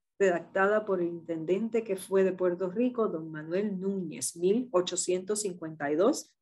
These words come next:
publicada en dos mil veintidós. En la actualidad, ambos ponentes están coeditando los documentos de la Real Hacienda de Puerto Rico,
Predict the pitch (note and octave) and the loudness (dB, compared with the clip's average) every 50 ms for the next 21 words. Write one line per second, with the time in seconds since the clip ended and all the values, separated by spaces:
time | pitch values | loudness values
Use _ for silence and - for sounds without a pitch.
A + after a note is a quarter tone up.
0 | _ _ - E3+ D#3+ D#3+ D3+ D3+ E3+ E3+ F3 G3 G#3+ A3 - F3+ E3+ D#3 D#3+ D#3 | _ _ -6 -4 -2 -2 -4 -2 0 0 0 0 0 -2 -4 -8 -8 -8 -8 -6
1 | - - D#3+ D#3 D#3 D#3+ E3+ E3+ F3 - F3 D#3+ - - - - - - - _ | -6 -6 -6 -4 -2 0 0 0 0 0 -2 -2 -2 -2 -8 -10 -10 -10 -10 _
2 | _ _ _ _ _ _ _ - F#3 F#3 F#3 F#3+ F#3+ F#3+ A3+ A3 A3+ A#3 A#3+ A#3+ | _ _ _ _ _ _ _ 0 2 4 4 4 4 4 4 6 6 6 6 6
3 | B3 C4+ D4 C#4+ - _ - E3 F3+ F#3+ A3 A3+ A#3+ B3 - - C4 B3+ B3+ B3 | 6 4 2 0 -6 _ 0 2 2 4 4 4 2 2 0 -4 -4 -4 -2 -2
4 | A3+ G#3 G3 - F#3 F3+ F3+ D3+ C#3 - F3 F#3 G3 G#3 - - F#3+ F3+ F3 E3+ | -4 -4 0 2 2 2 2 0 -2 -2 -2 -2 -2 -4 -2 2 4 6 6 6
5 | E3+ E3 E3 - G#3 A#3 B3 A#3 G3 F3 F3 E3+ - F3+ E3+ E3+ - - D#3+ D#3+ | 4 2 0 0 0 0 0 0 0 0 0 0 0 -4 -8 -6 -6 -6 -6 -4
6 | D#3 D#3 D#3 F3 G3 A3 A3 B3 B3+ B3 B3 G3 E3 D#3 C#3+ D3+ D3+ D#3 D#3+ F3 | -4 -4 -2 -2 -2 -2 0 2 0 2 2 0 0 -2 -2 -2 -2 0 0 0
7 | F3+ F3+ F3+ G#3+ G#3+ G#3 G#3+ G#3 F3 D#3+ E3 - - F3 F3+ F3+ - A#3 A#3 A3+ | 0 0 0 -2 -2 -2 0 -2 0 0 -2 0 2 2 2 2 2 -2 0 2
8 | A3+ G3 F3+ F#3 - F#3+ G3 - _ | 2 2 2 2 0 -2 -2 -2 _